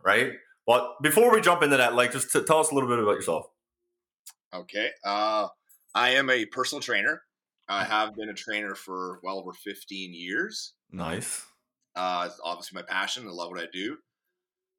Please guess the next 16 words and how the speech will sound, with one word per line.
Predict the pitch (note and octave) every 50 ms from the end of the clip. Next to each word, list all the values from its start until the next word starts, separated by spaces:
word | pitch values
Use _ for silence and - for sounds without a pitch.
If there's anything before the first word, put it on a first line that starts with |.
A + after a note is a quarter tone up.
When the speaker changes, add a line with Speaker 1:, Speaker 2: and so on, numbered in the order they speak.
| _
Speaker 2:
Uh, | - F#2+ F#2 F#2+ F#2+ F#2 F#2 F#2 F#2 F#2 E2+ F#2 - _ _ _ _ _ _ _ _ _ _ _ _ _ _ _ -
health | - - B2 B2+ - -
and | C3 -
fitness | - C3 C3 B2+ C3 B2+ -
has | A2+ A2+
just | - - A#2+ A2+ -
been | A#2+ A2
a | G#2+ G#2
major | A2+ G#2+ A2 G#2+ G#2+
part | - - G2+ G2+
of | G#2 G2+
my | G2
life. | G2 F#2+ E2+ F2 A#2+ C#3+ - - - - _ _ _ _ _ -
Uh, | D#2+ D#2+ E2
Speaker 1:
Mm-hmm. | F2+ G2+ G#2+ G#2+ G2+ F#2 F#2 -
Speaker 2:
I | A#2+